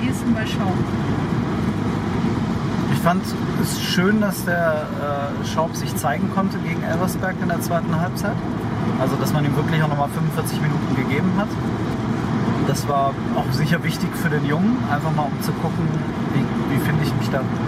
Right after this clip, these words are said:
Speaker 2: zurecht? Ich finde diese halbrechte Position für ihn eigentlich auch ganz gut.
Speaker 1: Ja.
Speaker 2: Ähm,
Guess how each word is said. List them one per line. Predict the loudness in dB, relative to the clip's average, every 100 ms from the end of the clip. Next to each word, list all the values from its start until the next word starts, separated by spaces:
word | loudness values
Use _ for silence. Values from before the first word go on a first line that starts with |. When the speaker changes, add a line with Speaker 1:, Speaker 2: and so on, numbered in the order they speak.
| 0 0
Speaker 2:
zurecht? | 2 2 0 0 0 0
Ich | 2
finde | 2 4
diese | 4 2
halbrechte | 2 0 -2 0 -2
Position | 0 -2 0 0 0
für | 0
ihn | 2 2
eigentlich | 2 0 0 0
auch | 0
ganz | 0 0
gut. | 0 0 0 0 0 0
Speaker 1:
Ja. | 0
Speaker 2:
Ähm, | -2 -2 -2 0 0 0 0 0